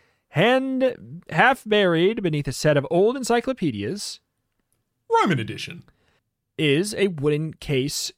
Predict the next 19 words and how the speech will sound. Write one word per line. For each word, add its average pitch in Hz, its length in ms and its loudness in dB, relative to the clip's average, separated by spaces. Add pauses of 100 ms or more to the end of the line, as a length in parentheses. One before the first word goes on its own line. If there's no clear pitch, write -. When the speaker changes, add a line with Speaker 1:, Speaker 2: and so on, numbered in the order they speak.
(100)
Speaker 1:
tagged 95 460 -8
"Property 147 580 -4
of 135 200 -10
Uther." 92 420 -12 (400)
Inside, 165 560 2
you 151 80 2
throw 196 260 4
it 208 80 4
open, 202 280 4
you 185 100 2
see 196 380 -2
a 165 340 2
fearsome 254 400 -4
adventurer 233 600 2
armed 233 280 4
to 240 80 2
the 226 80 -4
teeth 240 340 -2
with, 190 240 4